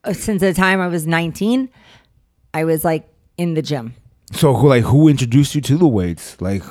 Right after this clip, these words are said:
Speaker 2: was it just you just going in there? You're like, "You know what? Fuck it. I'm gonna start lifting weights." Or was it somebody that introduced you to, to lifting weights or?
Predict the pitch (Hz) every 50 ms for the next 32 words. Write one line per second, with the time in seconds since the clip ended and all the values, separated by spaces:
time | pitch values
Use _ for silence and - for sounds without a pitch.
0 | - - - 110 98 95 107 117 98 101 98 92 113 107 - - 104 104 110 120
1 | 127 143 147 147 135 120 107 113 98 113 123 123 127 131 131 135 139 139 131 127
2 | 120 110 101 - 113 117 117 110 107 110 110 - - 117 101 - - 95 69 92
3 | 101 101 101 98 - - 110 95 95 107 101 - - 92 92 117 147 190 - 90
4 | - - 139 123 110 113 110 101 95 - - 127 123 123 123 120 110 110 104 101
5 | 90 95 90 120 151 151 135 - 165 151 - 156 160 147 - - - - - -
6 | - - - - 139 139 139 135 135 139 151 143 - - 151 143 143 147 147 151
7 | 151 156 156 156 151 - - - - 127 113 98 98 98 95 92 92 90 90 87
8 | 87